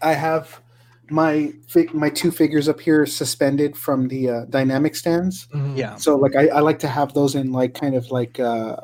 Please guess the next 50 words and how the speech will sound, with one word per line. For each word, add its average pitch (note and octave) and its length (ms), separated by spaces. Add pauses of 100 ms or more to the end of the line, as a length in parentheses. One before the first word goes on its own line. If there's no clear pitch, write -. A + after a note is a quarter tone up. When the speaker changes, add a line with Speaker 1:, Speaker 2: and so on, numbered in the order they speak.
(320)
Speaker 1:
you D#3 140
know, A#2+ 160
like, A2+ 160 (460)
drastic C3+ 600
poses, D3+ 420
if D#3 140
you E3+ 80
say. F3+ 320 (380)
So, - 220
Speaker 3:
Uh-huh. C#3+ 60
Speaker 1:
like, C#3 220 (300)
especially, E3+ 500
like, C#3+ 300
the D3 80
Star D3 400
Wars D3 240
characters, C#3 420
like, C#3 140
I C3+ 40
have C3+ 140
Darth C3 260
Maul. C3+ 140
I B2+ 60
don't C3 120
know B2+ 60
if A#2 120
you - 60
could - 120
see - 200
him A#2+ 200
too A#2+ 160
well. A2+ 260 (260)
Let - 160
me - 80
see - 120
if A2+ 80
I A2 60
can G#2+ 120
move G#2 160
this G#2+ 220
a - 20
bit. A2+ 180
Speaker 2:
How C#4+ 180
easy A3 360
is E3 180
it D#3 120
to D#3 100
put F#3 220
your D3 240
d-, C3+ 120